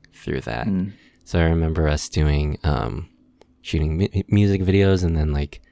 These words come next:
Speaker 1: and then I would, I would, like, take on a video, and then sometimes I would get help from you, Dustin. Um, and so, I mean,
Speaker 2: Happy to help.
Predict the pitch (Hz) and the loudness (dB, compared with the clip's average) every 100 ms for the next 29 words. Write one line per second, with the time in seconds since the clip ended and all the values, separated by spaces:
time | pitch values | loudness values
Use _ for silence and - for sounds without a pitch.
0 | _ _ _ _ _ - - 78 73 71 | _ _ _ _ _ -8 -2 0 0 -2
1 | - - _ _ _ _ - 80 78 76 | -6 -12 _ _ _ _ -4 0 0 -2
2 | - - 80 78 78 80 78 - - _ | -6 -8 -4 -2 -2 -4 -6 -8 -20 _
3 | _ _ _ _ - - 78 - 76 78 | _ _ _ _ -4 -2 0 2 2 2
4 | 82 80 85 87 87 76 71 73 _ _ | 2 2 4 4 4 2 0 -4 _ _
5 | _ - 85 101 90 82 80 76 - 82 | _ 0 2 2 4 4 2 0 -2 -2
6 | 78 - 85 82 76 78 90 - - 78 | -2 -2 -2 0 -2 -2 -4 -6 -6 -6
7 | - 87 82 98 - _ _ _ _ _ | -4 -4 -2 -4 -10 _ _ _ _ _
8 | _ - 78 73 71 73 - _ _ - | _ -2 0 2 0 -4 -12 _ _ -6
9 | 87 98 - 196 202 143 147 135 113 117 | -2 -2 0 2 2 2 2 2 2 0